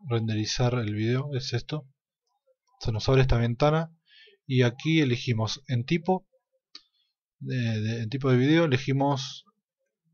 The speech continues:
eh, My Concept, My Concept A B C A A C M P cuatro. Esto para que nos deje un, un archivo de video de M P cuatro,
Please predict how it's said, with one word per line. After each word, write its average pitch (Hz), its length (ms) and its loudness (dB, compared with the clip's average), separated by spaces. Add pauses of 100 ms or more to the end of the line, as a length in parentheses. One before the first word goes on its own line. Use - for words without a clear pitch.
(520)
eh, 151 1040 0
My 131 340 0
Concept, 156 500 -2 (260)
My 143 360 2 (540)
Concept 160 540 0 (800)
A 143 140 0
B 127 140 6
C 147 420 0
A 127 260 2
A 131 60 2
C 135 360 0 (100)
M 135 180 4
P 127 140 2
cuatro. 101 320 -6 (120)
Esto 127 200 0
para 123 160 4
que 113 100 0
nos 117 100 2
deje 123 180 0
un, 107 760 -2
un 123 100 -2
archivo 131 260 4
de 123 80 8
video 120 220 6
de 120 60 4
M 113 140 0
P 107 140 -4
cuatro, 131 400 0